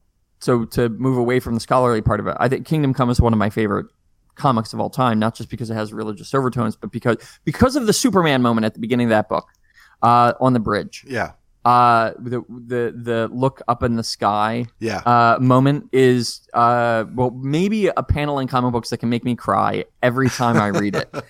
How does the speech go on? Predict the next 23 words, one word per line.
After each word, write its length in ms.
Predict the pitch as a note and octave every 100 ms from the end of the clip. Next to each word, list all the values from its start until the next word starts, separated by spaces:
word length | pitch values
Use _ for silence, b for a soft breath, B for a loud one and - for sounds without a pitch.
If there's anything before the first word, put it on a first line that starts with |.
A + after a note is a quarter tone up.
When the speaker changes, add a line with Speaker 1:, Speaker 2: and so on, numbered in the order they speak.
| -
Speaker 2:
<laughs> 200 | - -
Speaker 1:
Um, 500 | A#2 C#3+ D3 D3 D3+ - -
<laughs> 880 | A3 - - G3 G3 F3 E3 _ -
uh, 440 | C#3 C#3+ C#3 C#3 - - _
but 140 | F#3
it 120 | G3 -
is, 300 | G#3 D#4 A3+
right, 300 | D3+ F3 D#3
this 200 | E3 E3
story 540 | - - D#3 F#3 F#3+ F3+
about 360 | D3 C#3+ C#3+ D3
our 200 | C#3+ D#3
gods. 640 | D3 C3 D3+ A#2 G2 - -
Speaker 2:
Yeah. 300 | - A2+ - - - _ -
Speaker 1:
Right? 320 | B2 B2+ C3+
And 380 | C3 C3+ C3 C3
about 500 | B2 A#2+ B2+ C3+ A#2+
the 80 | C3+
fall 440 | - - A#2+ B2
of 140 | B2+ A#2+ -
our 240 | A#2 A#2
gods 600 | A2 A2 F#2+ F2 - - _ -
and 720 | B2 B2 A#2+ A#2+ A#2 A#2